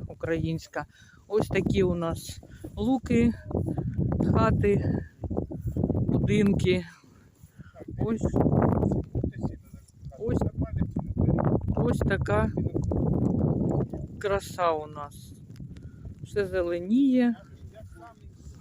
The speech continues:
гарно. Приїхали ми додому.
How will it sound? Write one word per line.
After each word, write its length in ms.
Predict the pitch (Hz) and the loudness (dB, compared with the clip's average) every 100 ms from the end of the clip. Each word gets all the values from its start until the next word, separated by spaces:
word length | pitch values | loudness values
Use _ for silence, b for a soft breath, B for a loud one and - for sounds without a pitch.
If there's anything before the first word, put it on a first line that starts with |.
| - | -14
гарно. 520 | 196 233 233 233 233 214 - - _ _ _ _ _ - - - - - - | -2 0 2 4 4 0 -10 -20 _ _ _ _ _ -20 -20 -20 -20 -10 -4
Приїхали 680 | 208 220 220 - 196 196 | 0 2 0 2 4 4
ми 160 | 190 180 | 4 2
додому. 640 | 175 185 247 311 302 302 | 2 4 4 4 2 0